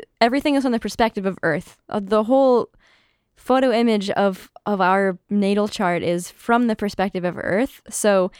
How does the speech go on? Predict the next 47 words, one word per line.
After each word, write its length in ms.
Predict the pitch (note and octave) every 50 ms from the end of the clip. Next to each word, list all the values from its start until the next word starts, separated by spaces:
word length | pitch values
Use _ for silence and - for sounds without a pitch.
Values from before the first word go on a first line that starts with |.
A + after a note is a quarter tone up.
| - _
how 260 | - - A#3 G#3+ A3+ B3
it 60 | A#3+ -
would 200 | G#3+ G#3+ F#3+ F#3+
work 220 | G3+ F#3+ F#3+ -
not 240 | F#3 F3+ G#3+ B3 B3
on 160 | A3 G3+ F#3+
Earth, 340 | C3 E3+ F3 F#3+ - - - _ _ _ _ _ _ _ _ _ _ _ _ -
I 100 | G3+ G3
have 140 | F#3+ F3+ F#3
no 140 | F#3 E3 D#3
idea. 380 | E3 E3+ - - - - F#3 _ _ _ -
I, 100 | A#2+ - -
I 80 | - G3+
mean, 280 | G3+ F#3 E3+ D#3+ D#3+ -
I 100 | F3 F3
don't, 240 | F3 E3+ D#3+ - _ _ _ _ _ _ _ _ _ _ -
I 60 | G3
don't 180 | G3+ G3+ F3 F3
know. 260 | F#3 F#3 F#3 G3 G3 F3+
That's 200 | C#3 G3 - -
a 40 |
good 160 | G3+ G#3+ A3 -
question. 400 | - - G3 A#3 - B3 G#3+ G3
Maybe 460 | F3+ F3+ F3+ F#3+ G3 F#3 F#3 F3 - - - _ _ _ _ _ _ _ _ -
it 100 | A3 A3+
would 240 | A3 G#3+ G3+ F3+
require 800 | F#3+ G3+ G3 - - G#3 F#3 F#3 F#3+ F#3+ F#3 F3+ F3+ F3 F3+ F#3+ _ _ _ _ _ _ _ _ _ _ _ _ _ -
a 140 | - G#3
recalculation 880 | G3+ G3 G#3+ G#3 F3+ - A3 F#3 F#3 - G3 F#3 F3+ F3 F#3+ G3+ - F3 F3
of 100 | F3+ F#3
where 120 | F3+ F3
the 120 | E3+ E3+ E3
planets 360 | - F3 E3 E3 E3 E3 -
are. 80 | F3
It 100 | - F3+
would 120 | F#3 F#3 F3+
just 160 | F#3 F3+ - _ - - - -
be 80 | -
kind 200 | E3 - F#3 E3
of 60 | E3+ E3+
like 200 | E3 E3+ E3 -
redoing 600 | - E3 D#3+ E3 D#3+ E3+ E3 E3+ D#3+ E3 E3 F3
science 420 | - - D#3+ D#3 F3 E3+ F3+ -
and 120 | F3+ D#3 E3+
establishing 960 | F3+ - - - F3 E3 - E3 F#3+ - - E3 D#3 - B2+ - - E3+ E3
what, 300 | E3 E3 - D#3 - _ _ _ _ -
what 440 | F#3 F#3+ F3+ F3 E3 D#3 - -